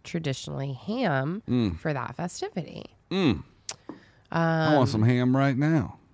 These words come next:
Speaker 1: Yeah, I'm not gonna lie. It sounds
Speaker 2: What's
Speaker 1: pretty
Speaker 2: your
Speaker 1: good.
Speaker 2: favorite Christmas food? Like, what do you look co-, forward to?
Speaker 1: Stuffing every year.
Speaker 2: Yeah.
Speaker 1: It's my favorite.
Speaker 2: Do you make stuffing any different for Christmas than you do for Thanksgiving?
Speaker 1: I don't. I
Speaker 2: Mm.
Speaker 1: don't.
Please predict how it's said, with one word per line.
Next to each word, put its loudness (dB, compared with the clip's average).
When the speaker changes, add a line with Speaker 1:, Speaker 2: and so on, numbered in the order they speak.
Speaker 1:
Yeah, -6
I'm -4
not -8
gonna -4
lie. -4
It -8
sounds -12
Speaker 2:
What's 6
Speaker 1:
pretty 0
Speaker 2:
your 8
Speaker 1:
good. 0
Speaker 2:
favorite 4
Christmas -2
food? -4
Like, -4
what 0
do 0
you -2
look -2
co-, -10
forward 2
to? 0
Speaker 1:
Stuffing -4
every 0
year. -8
Speaker 2:
Yeah. 0
Speaker 1:
It's 0
my 0
favorite. -8
Speaker 2:
Do 6
you 8
make 4
stuffing 2
any 4
different 0
for -8
Christmas -2
than 0
you 2
do 0
for -6
Thanksgiving? -4
Speaker 1:
I 2
don't. -4
I -4
Speaker 2:
Mm. 2
Speaker 1:
don't. 0